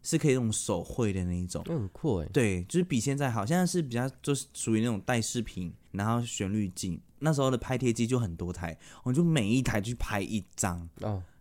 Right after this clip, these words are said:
Speaker 1: 那时候拍贴机拍完之后去买鞋子。
Speaker 2: 嗯。
Speaker 1: 不知道吗？那时候就很喜欢买鞋子，什么，呃，Converse 啊，然后盗版那种
Speaker 2: 啊。
Speaker 1: Converse 啊，然后D C的那种鞋子。
Speaker 2: 嗯哼。
Speaker 1: 以前都是那种，就是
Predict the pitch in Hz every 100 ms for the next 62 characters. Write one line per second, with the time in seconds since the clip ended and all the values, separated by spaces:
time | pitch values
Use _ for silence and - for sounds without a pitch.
0 | - 143 139 139 139 139 131 151 143 135
1 | 131 131 123 123 - - - 135 127 110
2 | 120 120 120 143 104 90 - 90 90 92
3 | - - - - - 113 98 170 214 202
4 | 202 208 208 180 175 170 143 151 120 95
5 | 113 107 117 110 101 98 - - - 131
6 | 120 139 143 131 123 - 107 98 98 98
7 | 98 98 104 101 110 - 135 127 110 95
8 | 98 117 117 110 92 - 117 107 120 127
9 | 117 - 104 101 101 120 117 - 131 131
10 | 127 - 131 127 127 120 127 123 - 107
11 | 101 117 101 90 - 127 123 104 101 131
12 | 156 165 175 147 98 92 135 139 135 127